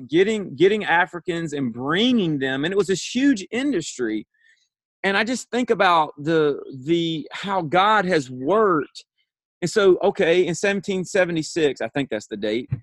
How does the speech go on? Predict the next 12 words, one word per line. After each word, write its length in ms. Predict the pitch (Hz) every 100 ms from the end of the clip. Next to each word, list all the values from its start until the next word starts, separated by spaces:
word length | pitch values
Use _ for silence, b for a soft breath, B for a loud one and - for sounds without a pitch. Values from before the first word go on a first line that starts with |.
| _ _
America 380 | 139 165 185 170
gets 240 | 147 165 160
its 120 | 151
independence. 920 | - 165 151 - 180 131 90 - - _ _ _ -
And 100 | 170
then 120 | 180
a 60 |
hundred 380 | 156 196 226 202
years 260 | 170 185 160
later, 300 | 165 165 175
maybe 340 | 170 196 180
more, 600 | 170 175 220 185 156 160